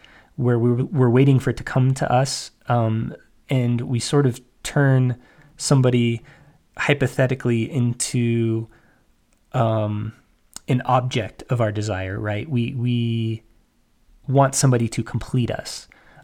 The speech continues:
Um, so in that way, we're kind of using a person as an extension of that idea of,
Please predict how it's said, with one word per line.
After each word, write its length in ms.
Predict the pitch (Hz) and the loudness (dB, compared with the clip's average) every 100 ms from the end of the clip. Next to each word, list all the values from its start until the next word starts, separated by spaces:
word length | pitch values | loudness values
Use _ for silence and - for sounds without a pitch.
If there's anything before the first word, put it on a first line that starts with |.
| _ | _
Um, 220 | - 113 107 | -2 -2 0
so 160 | 135 | 2
in 80 | 147 | 4
that 180 | 156 151 | 2 2
way, 240 | 135 123 | 2 2
we're 160 | 123 131 | 0 -2
kind 180 | - 139 | 0 0
of 80 | |
using 220 | 135 131 120 | 2 0 -2
a 40 | |
person 300 | - 131 135 | -2 0 0
as 140 | 117 | 0
an 100 | 113 | -2
extension 680 | 110 - - 127 117 120 110 110 - | -6 -8 -6 -4 -4 -4 -4 -6 -8
of 160 | 113 | -6
that 140 | 117 104 | -4 -2
idea 680 | 113 113 117 110 107 107 - - - - _ _ | -4 -4 -4 -2 -4 -6 -12 -20 -20 -20 _ _
of, 600 | 131 110 107 104 110 - | 0 0 0 -4 -10 -20